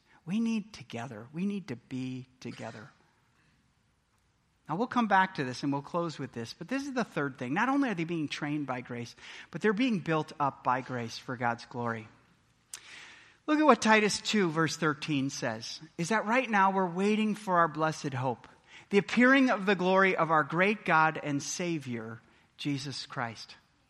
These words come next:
So a godly leader is living between two great appearances, is what I call it. If you look at the revelation of God, how God has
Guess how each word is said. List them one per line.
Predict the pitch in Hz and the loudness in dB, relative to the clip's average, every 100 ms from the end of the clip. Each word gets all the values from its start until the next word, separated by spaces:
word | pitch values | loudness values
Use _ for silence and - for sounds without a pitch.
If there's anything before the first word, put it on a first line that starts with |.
| _ _ - - | _ _ -20 -14
So | - 226 220 196 | -4 -2 0 -2
a | |
godly | 180 220 269 294 302 262 | 2 8 8 6 2 2
leader | 214 220 196 | 2 4 4
is | 175 160 180 | 2 -2 0
living | 240 262 202 180 170 | 2 4 2 -4 -4
between | 175 - 208 196 180 | -6 -4 -2 -2 -4
two | - - 269 180 156 | -6 -4 -2 -4 -8
great | 165 190 185 - | -4 -2 -2 -4
appearances, | 156 - 170 160 151 123 113 - | -6 0 2 2 -2 -10 -12 -12
is | 127 - | -12 -6
what | 135 | -4
I | 127 | -4
call | - 110 | -6 -10
it. | 107 _ _ _ - - - | -10 _ _ _ -20 -18 -2
If | 220 214 | 0 2
you | 240 | 4
look | 254 277 | 4 6
at | 269 | 4
the | 220 | 6
revelation | 196 214 208 208 196 - | 6 6 6 2 2 0
of | 170 139 | -2 6
God, | 170 156 | 6 6
how | 156 | 4
God | 160 190 220 | 6 6 6
has | 196 165 | 4 0